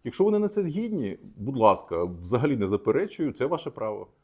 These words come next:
Крім того, що і в Сполучених Штатах Америки, і в Європі закон зобов'язує виробників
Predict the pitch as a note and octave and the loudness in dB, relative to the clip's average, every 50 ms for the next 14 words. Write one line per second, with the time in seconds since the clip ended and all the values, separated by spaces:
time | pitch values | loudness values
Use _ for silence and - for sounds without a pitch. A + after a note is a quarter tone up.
0 | _ _ _ _ A2+ C3+ E3+ E3 - A2 G2+ E2 F2 F#2 - - C3 A#2+ - - | _ _ _ _ -4 -4 -4 -2 0 0 0 0 0 -6 -8 -8 -8 -8 -8 -6
1 | - A#2 E3 D#3+ - C3+ - - C3 - A#2 - - G#2+ F#2+ F#2 E2+ D#2+ D#2 D#2 | -4 -2 -2 -2 -4 -6 -4 -4 -4 -4 -6 -8 -6 -6 -4 -2 -2 -2 -4 -6
2 | - - E2+ - - - A2 B2 C3 C3 C3+ C#3 A#2+ G#2 F#2 F2 D#2+ - - - | -8 -12 -12 -12 -10 -8 -8 -6 -4 -4 -4 -2 0 0 0 0 -2 -4 -8 -12
3 | - - _ _ _ _ _ _ - F2 A2 - - E3+ D#3+ - B2 C3+ C#3 D#3 | -14 -14 _ _ _ _ _ _ -6 -6 -6 0 0 0 0 2 0 0 0 -2
4 | C#3 B2 A#2 A2 F#2 E2+ - E2+ E2+ F2 F#2 F#2+ F2+ G#2 G#2+ G#2 - - F2+ - | -2 2 2 4 4 2 2 -2 -4 -2 -2 -2 0 -2 -2 -4 -4 -6 -8 -8
5 | - - | -8 -12